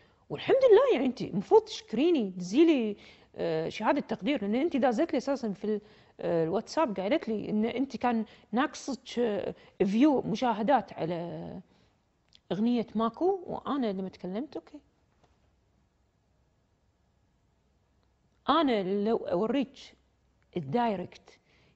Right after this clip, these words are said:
كمية الفنانين لما أنا تكلمت إن أنت صوتك زوين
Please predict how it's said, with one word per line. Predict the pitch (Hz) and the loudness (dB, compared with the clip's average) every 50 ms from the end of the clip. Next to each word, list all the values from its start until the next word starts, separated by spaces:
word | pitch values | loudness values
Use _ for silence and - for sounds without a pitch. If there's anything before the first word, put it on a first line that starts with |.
| _ _ - | _ _ -10
كمية | - 233 214 220 233 269 277 269 269 269 247 | -4 -2 0 0 2 2 2 0 0 -2 -4
الفنانين | 214 - - 226 214 208 208 202 202 208 220 220 202 190 180 | -6 -6 -6 -4 -4 -4 -4 -4 -4 -4 -2 -2 -4 -4 -6
لما | 185 180 185 185 - - 196 226 214 | -8 -8 -8 -8 -8 -6 -6 -6 -6
أنا | 185 180 185 | -6 -8 -12
تكلمت | - - - - 190 190 196 196 214 202 190 180 - - - - - - - - - _ - | -14 -18 -16 -10 -8 -6 -4 -4 -4 -4 -6 -6 -10 -16 -20 -20 -20 -20 -20 -20 -20 _ -8
إن | 175 202 196 196 196 | -6 -4 -4 -4 -6
أنت | - - - 233 220 233 - - 190 | -6 -4 -4 -4 -4 -6 -10 -18 -18
صوتك | 190 - - - 233 226 226 - 185 - - - - 175 | -18 -16 -12 -10 -10 -10 -10 -12 -16 -18 -18 -12 -8 -8
زوين | 180 151 165 185 170 214 226 214 196 180 175 175 | -8 -8 -8 -8 -6 -4 -4 -2 -4 -6 -8 -10